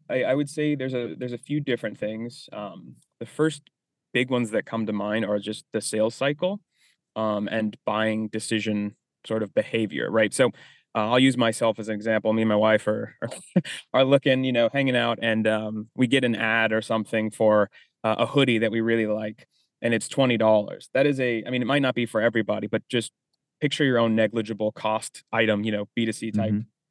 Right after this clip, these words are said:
Speaker 1: item. And so we might just purchase that. We don't even really need to consider what's the fabric made out of, <laughs> who, who made this. Now, some people do, but <laughs> we don't. And so in a B two B buying environment, especially at, like,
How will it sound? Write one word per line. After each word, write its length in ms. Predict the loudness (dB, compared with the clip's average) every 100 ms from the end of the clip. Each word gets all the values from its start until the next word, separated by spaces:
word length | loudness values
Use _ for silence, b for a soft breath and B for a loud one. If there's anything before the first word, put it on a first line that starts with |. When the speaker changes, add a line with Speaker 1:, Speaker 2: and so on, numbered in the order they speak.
| _ -4
Speaker 1:
item. 320 | -4 -2 -6
And 100 | 0
so 140 | 2
we 100 | 4
might 220 | 2 2
just 180 | -2 -6
purchase 460 | -2 -2 -2 -8 -10
that. 220 | -16 -18 _ -6
We 100 | 0
don't 140 | 2
even 160 | 2 2
really 300 | 2 4 2
need 200 | 0 -2
to 100 | -6
consider 520 | -4 -4 0 0 0 -2 B B
what's 200 | 0 2
the 100 | 0
fabric 500 | 2 2 4 2 2
made 220 | 0 2
out 160 | 0
of, 160 | 0 -2
<laughs> 80 | 0
who, 80 | -2 B B
who 100 | 2
made 320 | 4 4 2
this. 180 | 0 0
Now, 120 | 0
some 240 | 2 2 2
people 280 | 0 0
do, 300 | 0 2 2
but 280 | 4 2 2 -4
<laughs> 160 | -8 -4
we 140 | -4
don't. 260 | -2 -2 -4
And 160 | -6 -2
so 280 | 0 0 -2 b b b _
in 80 | -2
a 40 | 4
B 180 | 6
two 60 | 6
B 220 | 6 2
buying 320 | 4 2 2
environment, 440 | 2 0 0 -2 -4
especially 500 | -4 -2 -2 2 2
at, 120 | 2
like, 300 | 0 -4